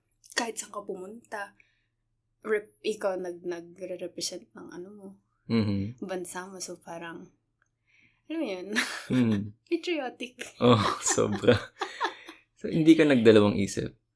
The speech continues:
Speaker 2: Kasi,
Speaker 1: Mhm.
Speaker 2: di ba, malalayo ka sa pamilya mo.
Speaker 1: Hindi talaga,
Speaker 2: Tapos,
Speaker 1: as
Speaker 2: hindi
Speaker 1: in,
Speaker 2: komportable yung sitwasyon.
Speaker 1: Hindi talaga. Pero, kasi, nung una kong dating dito, tinanong ako ng fam-, may family din ako sa Alicante.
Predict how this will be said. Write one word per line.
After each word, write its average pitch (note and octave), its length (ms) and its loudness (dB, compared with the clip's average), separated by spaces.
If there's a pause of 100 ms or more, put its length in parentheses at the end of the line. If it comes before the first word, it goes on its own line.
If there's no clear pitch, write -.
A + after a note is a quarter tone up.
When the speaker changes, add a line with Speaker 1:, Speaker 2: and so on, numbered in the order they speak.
(400)
Speaker 2:
Kasi, - 220 4
Speaker 1:
Mhm. C#3+ 500 4
Speaker 2:
di E3 80 0
ba, G#2+ 160 4
malalayo G#2+ 640 6
ka G2+ 80 -4
sa - 160 -4
pamilya G#2+ 400 0
mo. C#3+ 400 -8 (320)
Speaker 1:
Hindi G#3+ 320 -6
talaga, G#3+ 540 -2
Speaker 2:
Tapos, - 100 -2
Speaker 1:
as - 80 -6
Speaker 2:
hindi A2+ 160 2
Speaker 1:
in, A2+ 80 0
Speaker 2:
komportable A2 720 0
yung - 320 -8
sitwasyon. - 440 -14 (240)
Speaker 1:
Hindi C4 320 -4
talaga. F#3 520 -4
Pero, D4 200 -2 (560)
kasi, F#3 640 -2 (240)
nung G#3 160 -6
una A3+ 160 -6
kong A#3 160 -6
dating G#3 240 -8
dito, F3 180 -10
tinanong A3 540 -12
ako A#3 120 -18
ng G#3+ 200 -18 (340)
fam-, F#3+ 380 -14
may A3 80 -6
family A#3+ 400 -10
din G#3+ 160 -4
ako G#3 160 -18
sa - 120 -16
Alicante. F#3 1000 -16